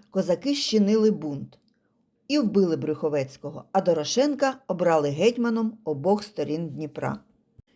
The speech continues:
Щоб контролювати ситуацію на Лівобережжі, Петро Дорошенко розташував у найбільших містах свої залоги. Вся Україна опинилася в його руках. Та закріпити владу новообраному гетьманові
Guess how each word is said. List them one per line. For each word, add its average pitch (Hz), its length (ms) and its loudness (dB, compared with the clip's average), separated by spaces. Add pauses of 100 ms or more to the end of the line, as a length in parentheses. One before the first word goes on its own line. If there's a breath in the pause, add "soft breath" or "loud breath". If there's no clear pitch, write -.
Щоб - 360 -2
контролювати 269 800 0
ситуацію 220 720 0
на 185 120 -2
Лівобережжі, 185 800 -2 (460 soft breath)
Петро 302 280 0
Дорошенко 277 600 4
розташував 208 760 0
у 190 60 -4
найбільших 196 640 -2
містах 269 440 -2
свої 165 440 -2
залоги. 185 560 2 (480 soft breath)
Вся 262 240 6
Україна 208 760 -2
опинилася 202 640 0
в 175 60 -6
його 160 300 -6
руках. 156 520 -8 (440 soft breath)
Та 233 120 4
закріпити 302 600 0
владу 175 600 0
новообраному 180 800 -2
гетьманові 240 760 0